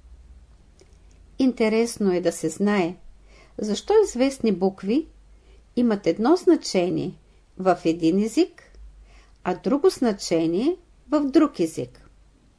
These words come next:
Буквата А означава бременност, същевременно символизира ума. Това показва,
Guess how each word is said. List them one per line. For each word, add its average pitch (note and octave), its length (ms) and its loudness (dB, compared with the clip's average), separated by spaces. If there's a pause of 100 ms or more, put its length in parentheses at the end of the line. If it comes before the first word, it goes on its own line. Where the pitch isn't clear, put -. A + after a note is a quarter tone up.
(920)
Буквата B3+ 720 0
А F3 240 -2 (760)
означава A3 840 0 (100)
бременност, G#3 960 -2 (720)
същевременно F#3 1040 -2 (640)
символизира G#3+ 960 -2 (240)
ума. A#3 340 2 (1200)
Това G#3 280 2
показва, F#3+ 720 -4